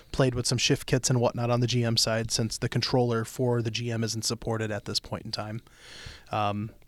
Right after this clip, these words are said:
you know, I'll, I'll start with my, my first impression, you know, coming from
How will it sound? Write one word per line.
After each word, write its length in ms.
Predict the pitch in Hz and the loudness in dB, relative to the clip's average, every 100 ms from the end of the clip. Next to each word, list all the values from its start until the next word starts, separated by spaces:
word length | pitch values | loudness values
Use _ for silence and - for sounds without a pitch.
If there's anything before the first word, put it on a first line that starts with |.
| - - - - _ - | -20 -20 -20 -20 _ -2
you 80 | 117 | 0
know, 160 | 107 | 0
I'll, 160 | - 120 131 | 0 0 2
I'll 120 | 160 | 2
start 300 | - 147 147 | 4 4 4
with 260 | 117 - | -2 -6
my, 200 | 120 123 123 | -4 -2 0
my 140 | 147 | 0
first 260 | - 185 139 | 2 2 2
impression, 720 | 113 127 135 123 113 113 110 87 | 2 2 2 0 0 -2 -4 -2
you 100 | 120 | 0
know, 340 | 113 107 101 110 - | 0 -2 -4 -8 -8
coming 380 | - 139 135 127 | 2 4 4 2
from 500 | - 131 123 120 | 2 4 4 2